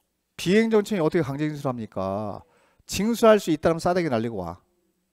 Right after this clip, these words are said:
강제징수는 시장수 등 행정청만이 가능한 거야. 그럼 시장수 등이 아닌 자는 징수를 못하고 뭐 할 수 있다? 위탁. 수수료 얼마지?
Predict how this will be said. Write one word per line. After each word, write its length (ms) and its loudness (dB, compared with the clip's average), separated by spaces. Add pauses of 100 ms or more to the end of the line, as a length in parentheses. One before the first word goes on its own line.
(760)
강제징수는 720 4
시장수 460 0
등 340 -4
행정청만이 640 -4
가능한 320 -6
거야. 220 -20 (380)
그럼 140 -2
시장수 380 4
등이 140 2
아닌 240 2
자는 320 4 (1000)
징수를 400 -2
못하고 340 2
뭐 180 8
할 100 10
수 100 -8
있다? 380 0 (100)
위탁. 420 -10 (840)
수수료 340 4
얼마지? 500 2